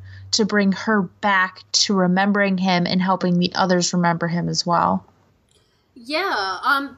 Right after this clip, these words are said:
Speaker 2: because it sounds like, you know, she's gonna be the one leading the charge to get people to remember, like we've seen from the trailer, you know, with the sheriff and stuff like that. So I'm wondering if she's gonna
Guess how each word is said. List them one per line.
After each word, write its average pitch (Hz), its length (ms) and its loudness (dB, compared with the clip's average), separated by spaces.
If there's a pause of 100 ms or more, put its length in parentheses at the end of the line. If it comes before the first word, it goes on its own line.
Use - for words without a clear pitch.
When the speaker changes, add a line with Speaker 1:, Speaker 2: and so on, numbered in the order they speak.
Speaker 2:
because 349 420 -2
it 302 120 -10
sounds 381 400 0
like, 359 200 -2
you 285 100 -6
know, 262 80 -6
she's 285 340 -8
gonna 302 160 -6
be 285 100 -6
the 285 100 -6
one 233 260 0
leading 220 320 -2
the 202 80 0
charge 208 500 2
to - 80 -10
get 240 360 -2
people 220 300 -6
to 196 80 -6
remember, 165 460 -8 (120)
like 277 180 -4
we've 196 180 -10
seen 180 300 -6
from 180 180 -14
the 170 80 -12
trailer, 175 420 -8
you 208 160 -2
know, 180 140 -2
with 180 120 -4
the 185 60 -8
sheriff 170 480 -4
and 349 140 -10
stuff - 280 -12
like - 180 -12
that. - 220 -14 (360)
So - 180 0
I'm 294 100 0
wondering 381 260 4
if 403 100 2
she's 302 320 -4
gonna 277 220 -8